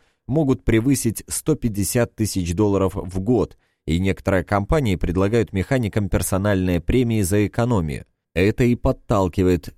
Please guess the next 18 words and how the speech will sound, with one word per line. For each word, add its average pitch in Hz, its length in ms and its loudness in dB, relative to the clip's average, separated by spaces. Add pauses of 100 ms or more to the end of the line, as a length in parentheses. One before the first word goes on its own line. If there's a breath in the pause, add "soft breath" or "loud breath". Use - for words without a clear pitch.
членов 85 440 0
команд 120 520 0
к - 140 -16
попыткам 131 640 0
обойти 120 480 2
закон 101 440 2
с - 80 -8
помощью 110 440 0
волшебных 95 720 0
труб - 320 0 (260)
и 85 100 2
подчисток 107 760 0
судовых 85 520 0
документов. 85 760 -2 (240)
В - 140 -20
поисках 123 540 0
волшебных 92 720 0
труб 139 320 0